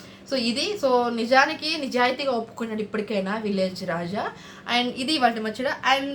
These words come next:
మన ఛానల్ ఏమైనా కొత్తగా చూస్తుంటే కంపల్సరీ మన ఛానల్ సబ్స్క్రైబ్ చేసుకోండి, and లైక్ చేయండి.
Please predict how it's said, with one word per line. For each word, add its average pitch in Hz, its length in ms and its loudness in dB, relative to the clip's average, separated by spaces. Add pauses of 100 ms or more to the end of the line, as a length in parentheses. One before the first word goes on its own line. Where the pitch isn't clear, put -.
మన 247 180 2
ఛానల్ 269 220 2
ఏమైనా 233 240 -2
కొత్తగా 220 240 -2
చూస్తుంటే 226 260 -4
కంపల్సరీ 214 260 -6
మన 214 100 -10
ఛానల్ 208 180 -4
సబ్స్క్రైబ్ 214 240 -6
చేసుకోండి, 233 400 -4
and 196 160 2
లైక్ 208 240 2
చేయండి. 226 320 0